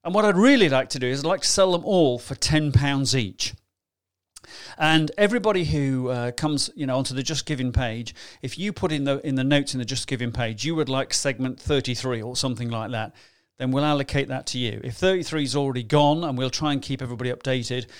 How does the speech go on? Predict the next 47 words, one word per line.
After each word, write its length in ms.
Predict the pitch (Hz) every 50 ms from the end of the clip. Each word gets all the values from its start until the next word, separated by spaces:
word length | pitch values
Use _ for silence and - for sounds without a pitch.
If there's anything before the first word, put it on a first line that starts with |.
| - - - _ -
then 160 | 135 135 135
we'll, 140 | 135 139 139
we'll 180 | 147 135 131
do 160 | 120 139 139
the 80 | 113 123
nearest 400 | 123 123 120 113 113 110 - -
one 180 | 120 113 110 104
to 200 | - 120 107 101
it. 160 | 104 - - _ _ _ _ _ _ _ _ _ -
Um, 220 | 143 147 151 143 - _ _ _ _ _ _ _ _
but 260 | 220 196 - - 165
at 100 | 180 180
the 80 | 208
end 140 | 247 262 208
of 60 | 151
it, 100 | 151 156
I'm 120 | 156 156 135
gonna 180 | 147 156 156
do 180 | 139 156 156 147
a 60 | 139
random 420 | 139 185 214 226 208 170 165 156 135
draw, 540 | 120 131 143 131 117 120 131 151 156 - - - _ _ -
and, 460 | 143 131 127 131 131 131 131 139 135
um, 540 | 135 131 131 127 127 127 127 127 131 135 147
my 180 | 156 165 175
company 500 | 156 - - 151 139 - 127 127 127 127
is 100 | 123 117
putting 320 | - - 156 135 135 131 131
in 120 | 127 123
a 60 | 123
seventy-five 680 | 123 - 175 165 151 143 131 120 - 139 135 127 123 -
pound 400 | - 139 127 123 120 120 113 110 - - - _ _ _
voucher, 580 | 127 127 165 160 156 147 - - - 123 113 110 - - - -
which 200 | - 147 135 -
you 200 | 170 202 220 214
can 220 | - - 170 160 147
take 440 | - - 156 131 123 123 131 - -
at 180 | - 170 -
some 300 | - - 214 214 196 170
point 380 | - - 160 165 160 - 233 175
<laughs> 0 |
when, 320 | 175 - 151 190 196 175
when 160 | 180 180 180
they're 180 | 175 170 170 170
all 220 | 170 170 160 160
open 260 | 160 165 160 - 151 139
again. 320 | 139 131 143 143 139